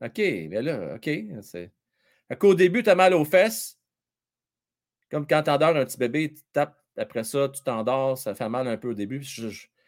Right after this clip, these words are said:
j'essaie de comprendre le concept, mais c'est correct. Attends, Black Friday. OK, on va attendre ça. Black Friday.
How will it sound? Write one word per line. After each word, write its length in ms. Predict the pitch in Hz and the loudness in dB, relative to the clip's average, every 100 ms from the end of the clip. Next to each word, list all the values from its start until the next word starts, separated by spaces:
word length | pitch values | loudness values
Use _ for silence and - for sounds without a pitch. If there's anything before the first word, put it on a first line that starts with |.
| _ | _
j'essaie 180 | - 226 | 0 0
de 60 | 190 | 2
comprendre 380 | 127 139 156 | 0 0 -2
le 80 | 120 | 0
concept, 440 | 110 98 - 117 92 | 0 -4 -6 -10 -10
mais 140 | 78 | -16
c'est 140 | - | -8
correct. 220 | - 85 _ _ _ _ _ _ - | -8 -8 _ _ _ _ _ _ 2
Attends, 380 | 151 151 294 233 | 4 8 8 8
Black 200 | 226 240 | 6 4
Friday. 580 | 220 214 208 208 196 - | 6 8 10 8 6 2
OK, 220 | 151 156 185 180 | 0 4 6 6
on 100 | 160 | 6
va 80 | |
attendre 300 | 160 185 165 | 6 6 2
ça. 220 | 143 165 156 | 2 2 2
Black 240 | 139 170 | 2 0
Friday. 520 | - 175 156 139 139 | 4 4 6 2 -4